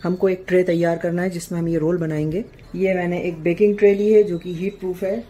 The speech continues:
और इसके ऊपर ये जो नारियल का powder है ये हमको डालना है। इसको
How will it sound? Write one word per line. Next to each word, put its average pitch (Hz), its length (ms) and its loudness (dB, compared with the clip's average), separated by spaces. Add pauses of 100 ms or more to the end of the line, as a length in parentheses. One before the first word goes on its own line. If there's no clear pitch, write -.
और 165 240 -4
इसके - 260 -10
ऊपर 196 180 -4
ये 190 160 -8
जो 180 120 -8
नारियल 170 320 -2
का 196 120 -4
powder 175 380 -2
है 185 140 -10
ये 175 140 -8
हमको 160 260 -6
डालना 147 300 -8
है। 180 180 -10 (4000)
इसको - 340 -8